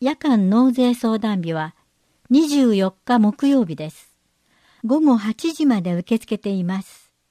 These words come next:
保険年金課窓口へお越しください。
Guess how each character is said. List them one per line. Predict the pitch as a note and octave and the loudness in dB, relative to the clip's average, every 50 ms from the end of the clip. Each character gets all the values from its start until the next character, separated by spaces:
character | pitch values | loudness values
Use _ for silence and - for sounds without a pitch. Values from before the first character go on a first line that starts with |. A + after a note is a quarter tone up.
| _ _ _ _ _ | _ _ _ _ _
保 | _ - B3+ | _ -8 -8
険 | B3 - E4 E4 E4 | -4 -2 0 0 2
年 | D#4+ D4+ D4+ D4 D4 C#4 | 4 4 4 4 4 2
金 | - - C4+ C4+ C4 | 2 2 2 2 2
課 | - C4 | 2 0
窓 | A#3+ A#3+ B3 B3 D#4 D#4 | 0 0 0 0 0 0
口 | D4+ D4 - - - F#3+ | 0 0 -2 -4 -6 -6
へ | F3+ F3 | -6 -6
お | F#3 | -8
越 | - - G#3+ G#3 | -8 -6 -6 -8
し | - - | -8 -10
く | - | -10
だ | F#3+ F#3+ F#3+ | -10 -10 -10
さ | - - G3+ G3 | -8 -8 -8 -8
い。 | F3 - | -8 -10